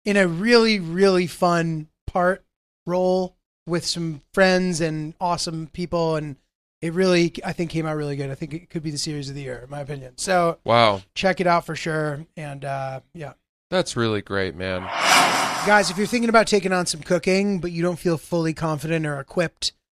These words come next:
Speaker 1: in dosing out the different ingredients, et cetera,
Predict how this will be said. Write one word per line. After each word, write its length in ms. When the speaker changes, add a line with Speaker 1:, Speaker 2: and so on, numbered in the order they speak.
Speaker 1:
in 340
dosing 500
out 300
the 80
different 500
ingredients, 680
et 140
cetera, 580